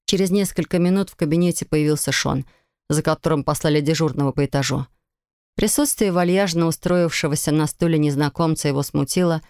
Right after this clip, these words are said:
но он быстро взял себя в руки и с достоинством поздоровался. Как я им гордилась в этот момент. Флинн притянул его к себе на подоконник,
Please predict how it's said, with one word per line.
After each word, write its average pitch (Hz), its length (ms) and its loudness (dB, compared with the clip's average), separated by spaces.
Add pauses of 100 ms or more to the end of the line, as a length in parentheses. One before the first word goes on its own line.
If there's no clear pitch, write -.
(420)
но 208 120 2
он 220 140 2
быстро 214 280 0
взял 170 220 2
себя 165 300 0
в 170 40 0
руки 180 380 -2 (200)
и 165 80 0
с 147 40 -4
достоинством 160 680 0
поздоровался. 147 720 -2 (560)
Как - 280 -4
я 147 120 2
им 143 100 2
гордилась 143 520 -2
в 143 40 -2
этот - 240 -4
момент. 147 500 0 (500)
Флинн 190 260 2
притянул 160 520 0
его 143 140 -2
к - 60 -14
себе 151 280 0
на 139 100 0
подоконник, 139 760 -2